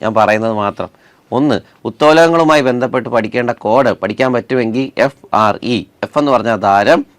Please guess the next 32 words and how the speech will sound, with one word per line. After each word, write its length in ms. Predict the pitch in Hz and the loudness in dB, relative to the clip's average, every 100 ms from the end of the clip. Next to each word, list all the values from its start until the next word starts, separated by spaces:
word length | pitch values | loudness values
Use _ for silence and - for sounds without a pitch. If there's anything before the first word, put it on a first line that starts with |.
| - 104 | -6 2
ആർ 80 | 117 131 | 2 2
എന്ന് 100 | 120 | 0
പറഞ്ഞാൽ 240 | 110 107 101 | -2 -2 -2
രോധം, 320 | 98 101 143 269 - _ 113 | -2 0 2 2 -4 _ -4
ഇ 20 | 127 | -2
എന്ന് 100 | 117 104 | 0 -2
പറഞ്ഞാൽ 260 | 98 156 302 - - | 0 -2 -2 -8 -8
എഫേർട്ട്. 340 | 110 104 - - _ _ _ _ 135 | -4 -4 -6 -12 _ _ _ _ -2
ഒന്നാം 240 | 143 170 156 | 2 4 4
വർഗ 140 | 151 139 | 4 0
ഉത്തോലകത്തിലെ 520 | 120 127 120 117 117 110 | 0 0 0 -2 -4 -4
മധ്യബിന്ദു 500 | 107 113 120 117 127 190 - 87 107 | -4 -2 -2 -2 0 -2 -4 2 6
ധാരം, 260 | 104 90 - _ _ - | 6 4 -4 _ _ 0
രണ്ടാം 320 | 120 139 160 156 | 4 6 6 6
വർഗ 140 | 143 135 | 0 -2
ഉത്തോലകത്തിലെ 520 | - 123 120 113 117 110 | 0 0 0 -2 -4 -4
മധ്യബിന്ദു 520 | 101 113 113 113 151 190 - - 123 | -4 -4 -2 2 2 2 -4 0 2
രോധം, 280 | 117 98 - _ - | 4 2 -6 _ -6
മൂന്നാം 320 | 120 139 156 143 | 0 2 4 2
വർഗ 140 | 135 123 | 0 -2
ഉത്തോലകത്തിലെ 520 | 113 120 117 117 113 107 | -2 -2 0 -2 -4 -4
മധ്യബിന്ദു 500 | 98 110 107 104 143 180 - 104 | -4 -4 -4 -2 -2 -2 -6 -12
യത്നം. 260 | - - _ _ _ | -10 -18 _ _ _
കഴിഞ്ഞേ, 320 | 117 131 131 120 - _ _ 127 | -4 0 2 0 -6 _ _ 2
യാന്ത്രിക 420 | 139 160 165 180 151 | 4 4 2 2 6
ലാഭം 220 | 131 131 127 | 6 6 2
രണ്ട് 160 | 123 143 123 | 0 0 0
രീതിയിൽ 220 | 113 131 147 | 0 0 0
കണക്കാക്കും. 420 | 127 113 85 - _ _ - | 2 2 0 -6 _ _ -4
ഒന്നെങ്കിൽ 320 | 156 175 147 135 | 0 0 2 2
രോധം 340 | 131 143 185 165 | 2 4 4 2
by 140 | 120 | 2